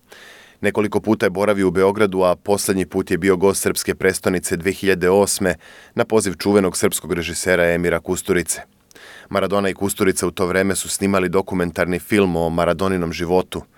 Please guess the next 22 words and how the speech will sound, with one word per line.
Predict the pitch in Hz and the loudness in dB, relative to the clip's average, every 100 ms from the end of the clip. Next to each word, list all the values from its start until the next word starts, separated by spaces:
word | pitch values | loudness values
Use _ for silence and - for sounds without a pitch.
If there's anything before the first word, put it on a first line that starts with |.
| _ - - - _ | _ -20 -20 -20 _
Tom | - 101 | -2 0
prilikom | 110 110 107 98 | 0 -2 -2 -4
čuveni | - 107 104 | 0 2 2
Diego | 90 107 104 104 | 0 0 0 0
se | - 98 | 0 0
na | 95 | 0
stadionu | - 107 101 90 | 0 0 0 0
Crvene | 110 104 101 | 0 2 2
zvezde | 90 92 110 104 95 | 0 0 0 0 0
do | 92 | 0
detalja | 92 90 104 107 95 | -2 -2 -2 0 0
setio | - 104 95 | 0 0 0
svog | 85 95 85 | 0 -2 0
nezaboravnog | 92 98 95 87 87 87 85 | -2 0 0 0 0 -2 -2
gola | 87 101 95 85 | 0 2 2 0
protiv | - 87 - 90 | -4 -6 -4 -6
beogradskog | 80 92 95 92 - 82 | -2 0 0 -2 -4 -4
kluba | 101 98 87 | 0 0 0
hiljadu | - 95 90 | -2 -2 2
devetsto | 98 90 87 | 0 0 -4
osamdeset | 85 92 92 - 87 | -2 -2 -4 -4 -4
druge, | 104 98 | -2 0